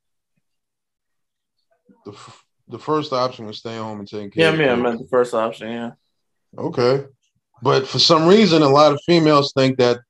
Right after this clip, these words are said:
Speaker 1: makes a woman weak. It makes her a slave to her man. It makes her stupid.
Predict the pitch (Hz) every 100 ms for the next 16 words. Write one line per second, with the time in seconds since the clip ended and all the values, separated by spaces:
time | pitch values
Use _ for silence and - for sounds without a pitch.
0 | - 131 127 - 110 123 117 110 110 123
1 | 127 - _ _ _ _ _ _ _ _
2 | _ _ _ _ - 123 131 131 - 123
3 | 113 - 127 123 120 123 120 117 120 123
4 | 127 135 - _ _ _ _ _ _ _
5 | _ _ _ _ 120 127 131 - 139 -
6 | - 123 123 127 131